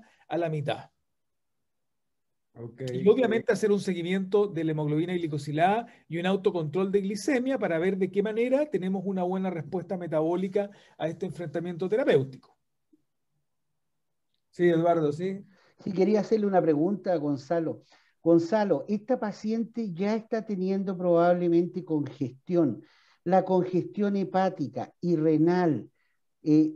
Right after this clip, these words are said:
Speaker 3: ¿podrían afectar los procesos de neoglucogénesis? De, porque son procesos importantes, ¿no es cierto?, para restituir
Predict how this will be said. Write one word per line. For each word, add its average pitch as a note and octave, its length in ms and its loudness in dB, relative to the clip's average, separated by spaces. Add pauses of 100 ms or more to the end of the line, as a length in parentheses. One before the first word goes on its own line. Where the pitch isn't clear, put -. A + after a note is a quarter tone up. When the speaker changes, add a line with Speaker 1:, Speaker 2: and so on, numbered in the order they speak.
Speaker 3:
¿podrían F#3+ 600 4
afectar F#3 760 0
los E3+ 160 2
procesos F3 580 -6
de E3+ 120 2
neoglucogénesis? E3 1500 2
De, D#3 340 4
porque C#3+ 800 2
son F3 260 2
procesos D#3 560 0
importantes, D#3 800 0
¿no F#3+ 100 -2
es F3 60 -6
cierto?, F#3+ 340 -6
para E3 220 2
restituir D#3 800 0